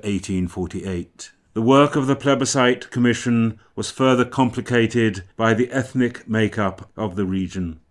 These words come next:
For centuries, much of the northernmost land on the banks of the River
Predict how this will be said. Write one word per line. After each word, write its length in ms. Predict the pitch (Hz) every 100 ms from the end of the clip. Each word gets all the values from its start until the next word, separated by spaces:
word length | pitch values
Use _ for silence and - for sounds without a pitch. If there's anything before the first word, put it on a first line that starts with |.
| _ _ _ _ _
For 180 | 107
centuries, 560 | 101 147 147 - 110 101
much 440 | 107 120 139 -
of 160 | - 110
the 100 | 113
northernmost 880 | 117 135 139 123 113 113 110 - -
land 520 | 113 131 120 104 104
on 140 | - 107
the 80 |
banks 500 | 101 123 120 117 -
of 160 | - 98
the 100 | 104
River 280 | 104 101